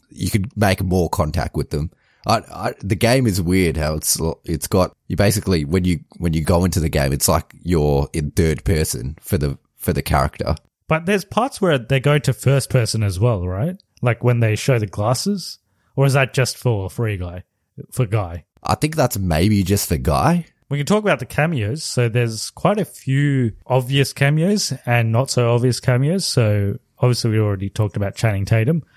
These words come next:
Speaker 2: Chris Evans was probably the, the, the one that everyone will notice because he also comes up when bring up the, uh, Captain America shield. Do, do you reckon they added that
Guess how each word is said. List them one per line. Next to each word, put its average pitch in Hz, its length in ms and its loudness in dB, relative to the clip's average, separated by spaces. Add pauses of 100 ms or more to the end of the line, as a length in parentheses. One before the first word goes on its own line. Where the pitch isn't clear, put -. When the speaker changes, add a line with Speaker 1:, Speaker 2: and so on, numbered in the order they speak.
(140)
Speaker 2:
Chris 143 240 2
Evans 156 600 -2 (160)
was 107 300 -2
probably 110 600 0
the, 113 380 0
the, 131 380 0 (100)
the 117 120 0
one 113 300 0
that 110 200 2 (140)
everyone 123 320 0
will 98 100 -6
notice 101 400 -2
because 120 340 0
he 120 140 4
also 113 280 2
comes 107 260 0
up 107 160 0
when 98 400 0 (260)
bring 120 180 4
up 92 200 -6
the, 98 240 -2
uh, 90 200 -4 (200)
Captain 113 300 0
America 107 300 -2
shield. 104 420 -4 (520)
Do, 156 240 0
do 143 140 0
you 156 60 6
reckon 208 180 0
they 175 240 2
added 113 300 2
that 117 260 0